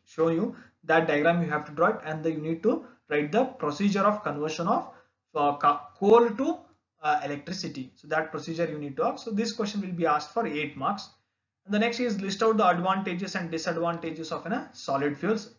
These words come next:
which are, we have already discussed. And minimum we have to write, uh, five points advantages, five points disadvantages. Minimum we have to write it. Next, what are the liquid fuels? You need to write the definition, then advantages and disadvantages of, you know,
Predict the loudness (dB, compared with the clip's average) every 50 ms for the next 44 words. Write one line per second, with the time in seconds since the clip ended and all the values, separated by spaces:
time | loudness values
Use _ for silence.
0 | _ _ -12 -6 -2 -2 0 0 0 2 2 2 2 0 0 0 0 0 0 0
1 | -2 -2 -4 -4 -2 -2 -2 -2 -4 -12 -18 _ _ _ _ _ _ 0 4 6
2 | 8 8 8 8 8 8 6 6 6 4 2 2 2 2 2 0 0 0 2 2
3 | 4 4 2 0 -4 -6 -8 -10 -8 -8 -6 -6 -4 0 0 2 2 2 0 0
4 | -2 -2 0 0 0 0 -2 -4 -8 -10 -10 -6 -4 0 0 0 0 -2 -4 -4
5 | -2 -2 -4 -4 -6 -6 -6 -4 -2 -2 -4 -4 -4 -4 -2 -4 -4 -6 -12 -14
6 | -10 -10 -8 -6 -4 -4 -4 -6 -8 -8 -12 -16 -20 -20 _ _ _ -20 _ _
7 | -6 0 2 4 4 4 4 2 2 2 2 2 0 0 -2 -4 -4 -4 -6 -18
8 | _ _ _ -10 -10 -10 -10 -12 -20 _ _ _ _ _ _ _ _ _ _ -8
9 | -6 -6 -2 0 2 4 6 6 6 6 6 4 4 2 0 0 0 0 0 0
10 | 0 0 -2 -2 -6 -8 -6 -4 -4 -4 -2 0 2 2 2 2 0 0 -2 -2
11 | -2 -2 -4 -4 -4 -4 -4 -6 -6 -8 -10 -18 _ _ _ _ _ -2 0 2
12 | 2 2 2 2 2 2 2 2 0 0 -2 -2 -2 -4 -4 -4 -4 -4 -4 -2
13 | 0 0 -2 -2 -2 -4 -6 -6 -8 -14 -14 -10 -4 -4 -2 -2 -4